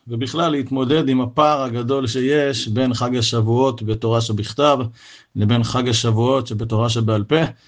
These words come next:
נראה לי שמה שהתחדש השנה זה באמת, אה, חידוש גדול שייתן לנו את הסוד של שבועות, כמובן לאורו ולדמותו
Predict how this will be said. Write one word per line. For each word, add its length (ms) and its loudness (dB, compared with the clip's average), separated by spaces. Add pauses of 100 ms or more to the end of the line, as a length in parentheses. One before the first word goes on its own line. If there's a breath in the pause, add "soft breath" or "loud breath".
(300 soft breath)
נראה 180 4
לי 80 4
שמה 240 0
שהתחדש 500 -2
השנה 420 2
זה 80 -4
באמת, 380 -4
אה, 120 -4
חידוש 340 -2
גדול 340 2
שייתן 400 -2
לנו 180 0
את 100 -2
הסוד 280 -2
של 140 0
שבועות, 520 2
כמובן 480 0
לאורו 380 2
ולדמותו 760 0